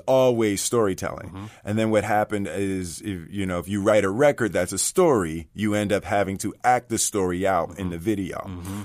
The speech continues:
Speaker 1: So from the very first, my videos were always theatrical. So there was always a character that I had to play, and there was always a storyline.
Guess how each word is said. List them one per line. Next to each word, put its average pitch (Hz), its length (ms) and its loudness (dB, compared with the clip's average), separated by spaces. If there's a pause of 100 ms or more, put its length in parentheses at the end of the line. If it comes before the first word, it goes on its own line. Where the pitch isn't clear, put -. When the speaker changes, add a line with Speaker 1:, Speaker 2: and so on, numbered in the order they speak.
Speaker 1:
So 113 220 2
from 143 600 0
the 123 60 0
very 107 440 2
first, 107 640 0
my 98 140 -2
videos 101 460 0
were 87 120 -4
always 92 340 -2
theatrical. 80 640 -6 (380)
So 98 200 -2
there 98 120 2
was 95 160 -2
always 107 560 2
a 107 60 -2
character 107 720 2
that 104 160 4
I 101 80 4
had 98 260 4
to 101 80 -2
play, 101 440 4
and 101 100 0
there 98 80 4
was 95 180 -2
always 104 480 4
a 101 40 -2
storyline. 95 1300 0